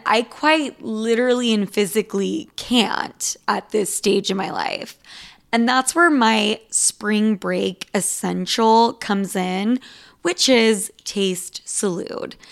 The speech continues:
Say goodbye to the Sunday scaries with Taste Salud's hydrating drink mixes. Listen, I started my spring break a little bit early last weekend when my best friend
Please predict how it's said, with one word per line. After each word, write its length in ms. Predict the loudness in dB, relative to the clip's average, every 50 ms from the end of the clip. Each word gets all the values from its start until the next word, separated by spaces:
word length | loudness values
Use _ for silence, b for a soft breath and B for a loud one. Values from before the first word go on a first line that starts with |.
| B B B B B
Say 340 | B -8 -2 0 2 2 2
goodbye 520 | 4 2 2 2 2 0 0 0 0 0 -2
to 160 | -4 -4 -4
the 100 | -4 -4
Sunday 400 | -2 0 -2 0 0 -2 -2 -2
scaries 720 | -4 -6 -6 -4 -4 -4 -2 -2 -2 -2 -2 -4 -6 -8 -8
with 260 | -4 -2 -2 -2 -4 -8
Taste 500 | -12 -6 -2 0 0 0 -2 -2 -2 0
Salud's 580 | 2 2 2 2 2 2 2 0 0 -2 -6 -12 -12
hydrating 1120 | -14 -12 -6 -2 -2 0 0 0 -2 -2 -4 -4 -2 -2 0 0 -2 -2 -4 -4 -6 -8 -10 -12
drink 500 | -10 -8 -4 -2 -2 -2 -2 -2 -4 -6 -6
mixes. 960 | -4 -2 -2 -2 -4 -6 -8 -8 -4 -4 -2 -2 -2 -4 -4 -6 -6 -8 -10 -12 B B B B B B B B B 0
Listen, 600 | 2 2 2 2 0 -4 -8 -10 -12 -16 -18 -20 _ _ _ -4
I 680 | 0 2 4 4 4 4 2 0 0 0 -2 -2 -6 -8 _ -12
started 500 | -8 -4 2 4 4 6 6 6 4 4
my 240 | 4 4 4 2
spring 420 | 2 0 -2 -2 0 0 2 2 0
break 320 | 0 2 2 2 0 0 -2
a 80 | 0 2
little 180 | 2 2 2
bit 220 | 2 0 0 -2 -2
early 360 | -4 -2 -2 0 0 0 2 2
last 400 | 4 4 2 2 0 -4 -6 -2
weekend 600 | 0 0 0 0 2 2 4 6 6 4 4 4
when 180 | 4 2 2 4
my 140 | 2 0
best 320 | 2 0 0 0 0 -2 -2
friend 260 | -2 -2 -2 -2 -4